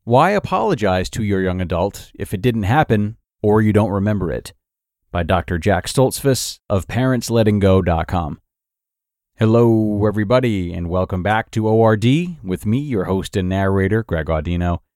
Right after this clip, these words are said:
And in case you didn't know, on Thursdays and Fridays, the content here focuses on parenting specifically.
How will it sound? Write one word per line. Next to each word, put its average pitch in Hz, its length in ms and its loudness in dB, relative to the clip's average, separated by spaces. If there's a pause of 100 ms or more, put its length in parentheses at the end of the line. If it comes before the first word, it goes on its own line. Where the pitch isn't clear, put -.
(520)
And 165 120 -2
in 165 80 0
case 220 260 -4
you 180 60 -4
didn't 165 260 0
know, 175 440 2 (100)
on 110 160 -4
Thursdays 123 500 -2
and 113 140 -2
Fridays, 143 580 2
the - 80 -8
content 101 500 -4
here 101 200 0
focuses 95 500 -2
on 95 160 0
parenting 110 540 0
specifically. 104 720 -2